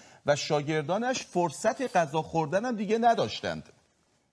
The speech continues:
وقتی خویشاوندان او این را شنیدند، فامیلشا، صحبت دیگه الان دوست و همکار نیست، قوم و خویش،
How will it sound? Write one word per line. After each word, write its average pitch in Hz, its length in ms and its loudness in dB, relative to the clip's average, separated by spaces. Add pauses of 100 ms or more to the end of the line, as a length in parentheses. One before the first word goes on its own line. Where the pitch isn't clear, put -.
(680)
وقتی 113 340 0
خویشاوندان 113 1120 0
او 151 300 -2
این 135 200 -2
را 139 120 -2
شنیدند، 107 840 -2 (720)
فامیلشا، 101 640 -2 (360)
صحبت 104 440 -2
دیگه 113 180 0
الان 117 260 0 (340)
دوست 110 300 -4
و 110 40 0
همکار 101 440 -2
نیست، 113 280 -8
قوم 107 240 -2
و 101 60 -4
خویش، - 420 -8